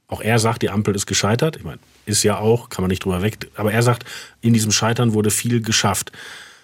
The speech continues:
Ich konzidiere, dass viel geschafft wurde. Ich habe gerade gesprochen, der Krieg, das Gas, ich würde noch den Ausbau der erneuerbaren Energien dazu nehmen.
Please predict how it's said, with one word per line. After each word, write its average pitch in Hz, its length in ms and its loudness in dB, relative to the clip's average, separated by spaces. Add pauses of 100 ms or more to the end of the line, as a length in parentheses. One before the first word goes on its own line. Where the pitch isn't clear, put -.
(340)
Ich 117 200 2
konzidiere, 131 880 2
dass 113 220 0
viel 131 180 -2
geschafft 139 420 -2
wurde. 147 360 -2
Ich - 60 -20
habe 107 160 -12
gerade 107 260 2
gesprochen, 113 480 0
der 101 160 0
Krieg, 135 340 0
das - 200 -2
Gas, 117 380 2
ich - 140 -8
würde 107 160 0
noch 101 140 0
den 101 120 -4
Ausbau 110 360 -2
der 101 100 2
erneuerbaren 101 520 0
Energien 92 480 0
dazu 95 280 0
nehmen. 104 240 2